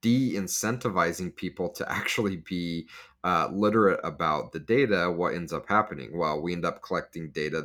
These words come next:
that is incorrect, is dirty, is in misalignment with the, the potential outcomes. And then to, to amplify that error, we have analysts that aren't thinking about the data, so they're not catching it, that it's bad.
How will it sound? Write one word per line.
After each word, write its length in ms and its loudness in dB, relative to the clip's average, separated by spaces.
that 300 -4
is 520 -8
incorrect, 680 -6
is 200 -10
dirty, 460 -4
is 140 -8
in 120 -8
misalignment 640 -6
with 180 -8
the, 140 -10
the 80 -20
potential 500 -10
outcomes. 640 -4
And 160 2
then 220 0
to, 300 -2
to 400 -4
amplify 600 2
that 360 -2
error, 540 8
we 120 4
have 260 4
analysts 520 2
that 140 4
aren't 240 0
thinking 380 -2
about 260 0
the 80 -4
data, 420 0
so 160 2
they're 160 10
not 240 2
catching 460 2
it, 260 0
that 120 -2
it's 140 -6
bad. 540 0